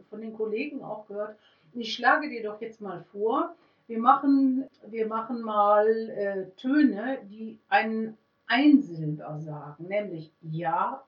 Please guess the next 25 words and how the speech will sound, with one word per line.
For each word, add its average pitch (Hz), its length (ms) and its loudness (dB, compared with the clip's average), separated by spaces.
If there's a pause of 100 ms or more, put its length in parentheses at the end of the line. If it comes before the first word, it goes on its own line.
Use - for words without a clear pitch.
(120)
nein 180 540 -6 (120)
oder 220 260 6
doch. - 300 -6 (1120)
Und 262 400 2
das, - 360 -2
äh, 247 420 4
hat, 208 260 0
da 233 100 0
hat 269 120 0
die 262 120 -4
natürlich 226 360 -4
sofort 208 420 2
gemerkt, 208 800 2
das 214 240 -2
ist - 460 -14
eingebettet 269 920 2
in 240 320 -14
eine 208 680 -2
Gesamtfragestellung. 262 1400 0 (680)
Und, 262 640 0 (280)
ähm, 240 760 -4 (580)
da 202 160 0
habe 233 140 -10
ich - 140 -14
auch - 240 -4